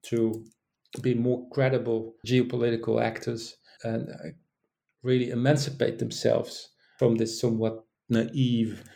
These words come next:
rule-making machinery, which, for very good reasons, they designed, designed after the Second World War, and to become a, a more, uh, convincing collective actor on the world stage. I think that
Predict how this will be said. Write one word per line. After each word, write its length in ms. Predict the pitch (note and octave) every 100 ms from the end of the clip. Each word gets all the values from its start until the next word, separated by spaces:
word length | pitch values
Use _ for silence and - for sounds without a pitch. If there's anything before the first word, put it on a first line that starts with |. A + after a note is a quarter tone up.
| -
rule-making 580 | C3 C3+ B2+ B2+ B2+
machinery, 460 | A2+ A2+ B2 A#2 A#2
which, 440 | A2+ A#2 - - -
for 240 | - -
very 220 | A2 C3 C#3
good 200 | C3+ B2
reasons, 440 | A#2 A2 A2+ A2
they 140 | A2+
designed, 580 | A2+ G#2 - A2+ A2+ A2 - _
designed 480 | - G#2 A#2 A2+ G#2 -
after 300 | A2+ A2+ C3
the 60 | B2+
Second 320 | B2 A2+ A2+
World 160 | A2 A2
War, 300 | A#2 B2 B2 - - - - _
and 260 | A#2+ A#2 A2+
to 280 | A#2 G#2+ - -
become 640 | A#2 - C3+ A#2+ A2 - -
a, 160 | A2+ A2 -
a 80 | A2+
more, 380 | A2+ A2+ A2 - _ A2
uh, 40 | -
convincing 760 | - A#2 C3 D3+ D3 B2+ A2+ - _ _ -
collective 480 | A2 A2 - G#2+ -
actor 480 | A#2 - - A2+ A2+ _ _ _ -
on 160 | A#2
the 80 | A2
world 280 | G#2 G#2+ G#2
stage. 360 | - G#2+ B2 B2
I 40 |
think 240 | - A#2 A#2
that 220 | A#2